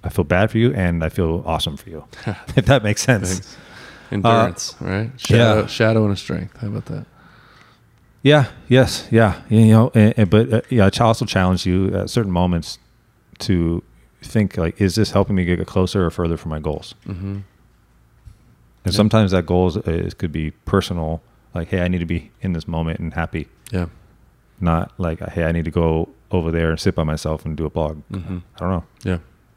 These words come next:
Speaker 1: Or just do it fast, I guess.
Speaker 2: Yeah.
Speaker 1: Did you get it? Ah, we'll get it.
Speaker 2: <laughs>
Speaker 1: But anyway, so the, the, the,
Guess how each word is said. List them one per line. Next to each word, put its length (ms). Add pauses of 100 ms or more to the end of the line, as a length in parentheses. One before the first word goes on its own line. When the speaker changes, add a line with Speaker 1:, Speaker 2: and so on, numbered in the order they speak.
(120)
Speaker 1:
Or 80
just 120
do 60
it 60
fast, 320
I 60
guess. 280
Speaker 2:
Yeah. 120
Speaker 1:
Did 440
you 60
get 160
it? 160
Ah, 400 (680)
we'll 120
get 180
it. 220
Speaker 2:
<laughs> 20
Speaker 1:
But 760
anyway, 220
so 120
the, 120
the, 320
the, 340